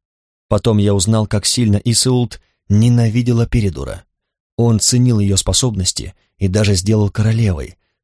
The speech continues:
но держал в своем доме как узницу,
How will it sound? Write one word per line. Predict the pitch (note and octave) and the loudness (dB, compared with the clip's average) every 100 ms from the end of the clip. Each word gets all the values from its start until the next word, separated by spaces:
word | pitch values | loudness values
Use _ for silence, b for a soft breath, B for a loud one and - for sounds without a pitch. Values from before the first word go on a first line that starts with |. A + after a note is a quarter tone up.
| - | 0
но | G2 A2+ | 2 2
держал | A2+ A#2 C3 | 2 0 0
в | B2 | 0
своем | - A2 G#2+ | 0 0 0
доме | G#2+ A#2+ A#2 A#2 | 0 0 0 -2
как | - G#2+ - _ | -4 -4 -4 _
узницу, | - B2+ F#2+ D2+ - - G1+ | -2 -2 -2 -4 -4 -4 -8